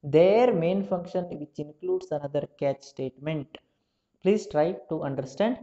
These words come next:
it includes another catch statement, there the exception is caught. Same type of exception, uh, you have mentioned, that exception object you have mentioned, null pointer exception,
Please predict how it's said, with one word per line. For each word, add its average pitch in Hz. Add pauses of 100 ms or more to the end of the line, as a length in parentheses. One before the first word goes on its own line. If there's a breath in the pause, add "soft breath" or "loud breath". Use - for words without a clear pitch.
(100)
it 147
includes 147
another 143
catch 170
statement, 180
there 131
the 135
exception 156
is 233 (220)
caught. - (280)
Same 247 (160)
type 147
of 143
exception, 143 (500)
uh, 127 (1300)
you 160
have 147
mentioned, 131
that 131
exception 135
object 139
you 143
have 127
mentioned, 127
null 147
pointer 135
exception, -